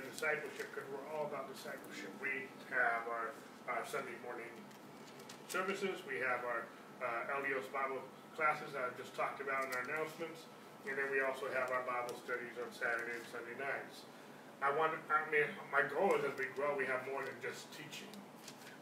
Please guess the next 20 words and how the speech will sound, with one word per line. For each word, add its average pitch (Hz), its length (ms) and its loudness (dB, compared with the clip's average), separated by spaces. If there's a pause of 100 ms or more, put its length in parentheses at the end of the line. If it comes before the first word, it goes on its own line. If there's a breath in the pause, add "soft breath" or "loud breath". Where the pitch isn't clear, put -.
(120)
But 147 160 8
at - 80 0
the 175 80 0
same 165 160 2
point 147 160 0
in - 80 -4
time, 143 240 4
I 139 80 2
want 147 240 2
the 139 80 -4
foundation, 139 800 -2 (540 loud breath)
I 135 140 2
want 143 160 2 (240)
to, 139 80 0 (160)
the, 127 80 -2 (240)
at, 139 160 6 (240)
at 139 160 8
its 127 160 -2
core, 120 560 2 (260 loud breath)
uh, 165 140 4